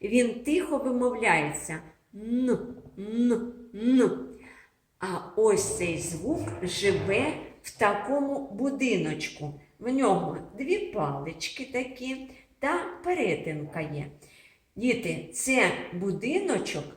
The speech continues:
звука Н, а на письмі це буква Н.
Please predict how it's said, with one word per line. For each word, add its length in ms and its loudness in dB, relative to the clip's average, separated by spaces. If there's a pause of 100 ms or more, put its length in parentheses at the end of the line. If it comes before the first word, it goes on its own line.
(380)
звука 1000 -2
Н, 600 0 (240)
а 160 4
на 280 2
письмі 920 -4
це 320 2 (240)
буква 1120 -2 (320)
Н. 480 8